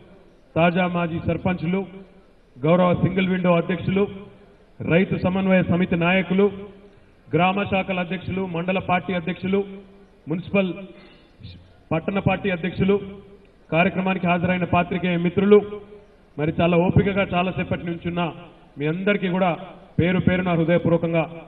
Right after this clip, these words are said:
నమస్కారాలు, శుభాకాంక్షలు కూడా తెలియజేసుకుంటా ఉన్నాను. గౌరవనీయులు కిషన్ రెడ్డి గారు మాట్లాడుతుంటే ఆయన మాట్లాడుడు అయిపోగానే నేను చెప్పిన, "అన్నా, ఇంకా నలభై ఐదు రోజులు ఉన్నది ప్రచారము, ఇప్పుడే గొంతు పోయేటట్టున్నది నీది,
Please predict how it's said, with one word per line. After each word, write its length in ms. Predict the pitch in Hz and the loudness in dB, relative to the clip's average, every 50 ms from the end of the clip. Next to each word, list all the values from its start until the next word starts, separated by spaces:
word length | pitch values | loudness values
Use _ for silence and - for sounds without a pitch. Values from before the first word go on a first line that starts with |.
| - - - | -20 -12 -6
నమస్కారాలు, 500 | 131 160 175 - - 180 170 175 175 170 147 | -2 -2 -2 0 0 0 2 2 0 -2 -4
శుభాకాంక్షలు 520 | 170 165 175 170 - 170 165 160 - 156 151 | -2 0 0 -2 -2 -2 -6 -4 -2 -2 0
కూడా 240 | 156 160 160 151 - 156 - - - - - - - - | 0 0 0 -2 -4 -8 -14 -18 -18 -20 -20 -20 -4 0
తెలియజేసుకుంటా 540 | 151 151 156 151 156 143 - 151 147 - 139 | 2 4 4 4 2 0 -2 -4 -2 -2 -2
ఉన్నాను. 240 | 143 139 135 135 - - - - - - - - _ _ _ - _ _ _ _ _ _ _ _ _ _ _ _ _ _ _ _ _ 139 | -2 -2 -6 -8 -10 -16 -20 -20 -20 -20 -20 -20 _ _ _ -20 _ _ _ _ _ _ _ _ _ _ _ _ _ _ _ _ _ 4
గౌరవనీయులు 560 | 160 180 185 190 190 190 190 190 190 190 190 190 - - - 180 - - 190 | 6 6 6 4 2 0 0 0 0 0 -2 -4 -8 -12 -14 -16 -12 -10 -8
కిషన్ 500 | 180 185 170 - - 170 170 - 196 190 | -8 -8 -10 -10 -10 -8 -6 -6 -4 -4
రెడ్డి 160 | 196 175 180 | -4 -6 -4
గారు 140 | 185 185 180 | -4 -4 -4
మాట్లాడుతుంటే 920 | 175 170 175 180 190 185 175 170 180 175 - 185 185 165 151 151 - - - - - - - - _ _ _ _ _ _ _ _ _ _ _ 123 | -4 -6 -6 -4 -4 -6 -4 -4 -8 -6 -4 -4 -4 -4 -4 -6 -10 -16 -20 -20 -20 -20 -20 -20 _ _ _ _ _ _ _ _ _ _ _ -10
ఆయన 200 | 131 151 165 165 | -8 -6 -4 -4
మాట్లాడుడు 500 | 160 160 175 180 - 196 185 185 185 180 | -2 -2 -2 -2 0 -2 -2 -2 -2 -4
అయిపోగానే 380 | 180 180 185 185 185 190 190 | -4 -4 -6 -6 -6 -6 -6
నేను 160 | 185 175 165 160 | -6 -6 -6 -4
చెప్పిన, 240 | 156 - 165 151 123 - - - - - - - - _ _ _ _ _ _ _ _ _ _ _ | -4 -2 -4 -4 -6 -12 -18 -20 -20 -20 -20 -20 -20 _ _ _ _ _ _ _ _ _ _ _
"అన్నా, 200 | 127 147 170 180 | -8 -4 -4 -4
ఇంకా 180 | 185 185 175 185 | -4 -4 -6 -6
నలభై 400 | 165 170 175 170 - 196 185 185 | -4 -4 0 2 2 2 2 0
ఐదు 100 | 180 175 | 0 -2
రోజులు 260 | 175 185 196 202 196 | -2 0 0 0 -2
ఉన్నది 200 | 190 190 185 185 | -2 -2 -4 -2
ప్రచారము, 600 | 190 - 170 160 - 185 185 185 180 180 190 208 180 - - - - - - _ _ _ _ _ _ _ | -2 -2 -2 -2 -2 -2 -2 -2 -4 -4 -6 -6 -8 -12 -20 -20 -20 -20 -20 _ _ _ _ _ _ _
ఇప్పుడే 220 | - - - 196 202 | 2 2 2 2 2
గొంతు 300 | - 151 180 180 - 208 | -2 -4 -6 -2 -2 -2
పోయేటట్టున్నది 580 | 196 202 202 196 196 - 208 190 190 180 180 | -2 0 -2 -2 -4 -6 -4 -8 -6 -6 -6
నీది, 280 | 180 175 165 175 196 | -6 -4 -4 -4 -6